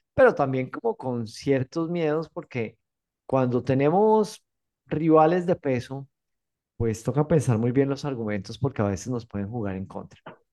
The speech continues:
Sobre la presentación de nuestro querido Alerzo Pimentel, quien vuelve esta noche aquí a desafiar el ring de sumas.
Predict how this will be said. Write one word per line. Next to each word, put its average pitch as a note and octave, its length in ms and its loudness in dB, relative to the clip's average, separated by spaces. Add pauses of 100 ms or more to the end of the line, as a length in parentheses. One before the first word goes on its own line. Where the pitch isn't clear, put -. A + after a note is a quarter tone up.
(180)
Sobre - 420 4
la G#3 140 6
presentación C3 680 -2
de D3 80 0
nuestro D#3 280 -4
querido A2+ 340 0
Alerzo C3 400 -2
Pimentel, A2 680 -2 (640)
quien A2 300 0
vuelve B2+ 560 4
esta D3 340 0
noche C3 460 -2
aquí A#2+ 480 -4
a C3+ 160 0
desafiar A#2+ 1000 0
el C#3 280 2
ring C3 360 -4
de B2 140 -6
sumas. C#3+ 680 -10